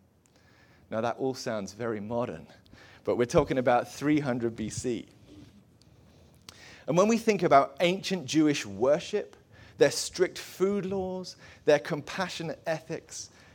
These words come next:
and their community values, we can only imagine how offensive the Jews found Hellenistic culture. But they were forced to swallow it. The Greeks expected them to accept the new way of life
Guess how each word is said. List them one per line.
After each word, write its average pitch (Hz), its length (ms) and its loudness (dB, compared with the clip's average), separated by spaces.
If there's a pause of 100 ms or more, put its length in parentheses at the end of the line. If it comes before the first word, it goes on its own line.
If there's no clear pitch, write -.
and 135 160 -2
their 135 100 0
community 135 600 -4
values, 98 680 -8 (300)
we 120 100 -2
can 135 160 -6
only 139 260 0
imagine 110 440 -4
how 110 240 -8
offensive - 840 -10 (400)
the 107 80 -8
Jews 107 460 -10
found 90 400 -10 (200)
Hellenistic 98 580 -12
culture. - 460 -18 (1080)
But 117 220 -8
they 135 160 -2
were 123 180 -4
forced - 1000 -8
to 113 120 -12
swallow 107 540 -12
it. - 300 -20 (680)
The 139 100 0
Greeks 175 420 0
expected - 760 -2
them 110 280 -4 (280)
to 135 180 0
accept - 800 -4
the 131 80 0
new 127 260 -4
way 110 240 -8
of 95 120 -12
life 90 460 -14